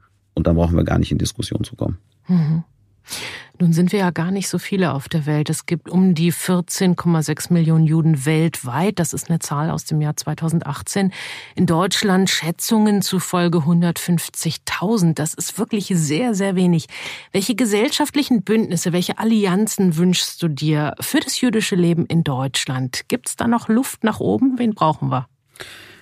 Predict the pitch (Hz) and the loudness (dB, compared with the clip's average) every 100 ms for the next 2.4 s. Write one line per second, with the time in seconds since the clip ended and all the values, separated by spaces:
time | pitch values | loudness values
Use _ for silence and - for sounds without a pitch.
0 | _ _ - 92 87 80 71 - - 82 | _ _ -2 2 2 2 -2 -4 -2 0
1 | - 92 90 101 104 87 90 104 - - | 2 2 2 2 2 2 2 0 -2 -2
2 | 117 - - | -2 -2 -8